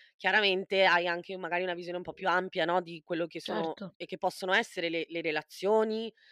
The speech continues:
Speaker 1: e, ehm, e tutto il resto, insomma, quindi assolutamente. Comunque mi ricordo che, di aver visto qualche tempo fa ormai,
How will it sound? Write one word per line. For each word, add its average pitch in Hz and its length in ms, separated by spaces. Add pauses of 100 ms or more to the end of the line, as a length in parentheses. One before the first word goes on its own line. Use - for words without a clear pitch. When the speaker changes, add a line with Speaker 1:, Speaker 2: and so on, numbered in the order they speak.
(140)
Speaker 1:
e, 175 320
ehm, 147 560
e 151 180
tutto - 260
il 131 60
resto, 156 360
insomma, 147 360
quindi 160 180
assolutamente. 147 580 (280)
Comunque 233 300
mi 220 100
ricordo 180 420
che, 170 180
di 170 100
aver 196 220
visto 165 640 (100)
qualche 175 280
tempo 180 280
fa 160 160
ormai, 147 460